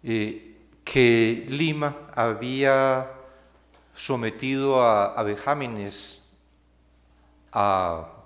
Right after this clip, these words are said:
Montiel y también a su grupo interno, inclusive a sus visitas, que hubo en ocasiones registros arbitrarios y los fueron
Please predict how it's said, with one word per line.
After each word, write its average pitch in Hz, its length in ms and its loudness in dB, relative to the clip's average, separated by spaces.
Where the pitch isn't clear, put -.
Montiel 135 640 -6
y 123 100 -8
también 117 720 -4
a 135 240 4
su 110 280 -4
grupo 139 340 0
interno, 147 720 -2
inclusive 135 1000 -6
a 139 100 -2
sus 143 260 -8
visitas, 147 760 -6
que 110 180 0
hubo 135 760 2
en 123 140 -4
ocasiones 131 1400 -4
registros 127 880 -4
arbitrarios 120 1200 -2
y 98 220 -8
los 90 580 -8
fueron 120 460 -6